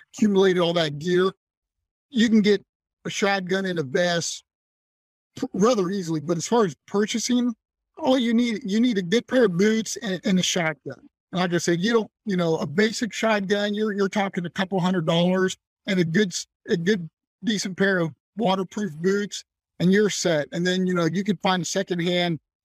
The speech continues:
bird vest probably under forty bucks. And that, and that's all you,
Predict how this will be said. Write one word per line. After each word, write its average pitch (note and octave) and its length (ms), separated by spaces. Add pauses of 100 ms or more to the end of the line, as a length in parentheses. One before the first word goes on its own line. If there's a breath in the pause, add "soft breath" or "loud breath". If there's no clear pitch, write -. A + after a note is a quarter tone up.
bird F3+ 340
vest E3+ 540 (380)
probably F3 460
under E3+ 200
forty F3 320
bucks. D#3+ 420
And A3+ 140
that, A3 200
and G3 140
that's G3+ 220
all F3+ 180
you, F3 180